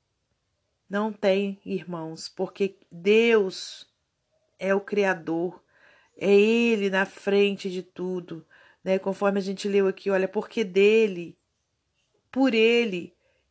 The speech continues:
e para ele são todas as coisas." Então Deus é, é único,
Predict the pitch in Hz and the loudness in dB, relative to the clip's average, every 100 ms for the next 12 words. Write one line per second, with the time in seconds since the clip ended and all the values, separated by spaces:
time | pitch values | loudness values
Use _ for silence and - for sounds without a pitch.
0 | - 269 - 277 277 269 240 254 262 240 | -2 0 4 2 4 0 0 0 0 -2
1 | 185 175 - - 247 240 - 233 220 196 | -8 -12 -12 -10 -6 -6 -4 -4 -2 -4
2 | 196 - 180 202 196 - - - _ _ | -6 -8 -6 -4 -4 -8 -14 -16 _ _
3 | _ _ 202 202 214 202 208 220 233 214 | _ _ -8 -2 -2 0 2 2 2 -2
4 | 196 - _ _ - 208 - 196 202 202 | -6 -16 _ _ -6 -4 -2 0 0 0
5 | 220 233 208 185 - 170 | -2 -2 -4 -6 -12 -16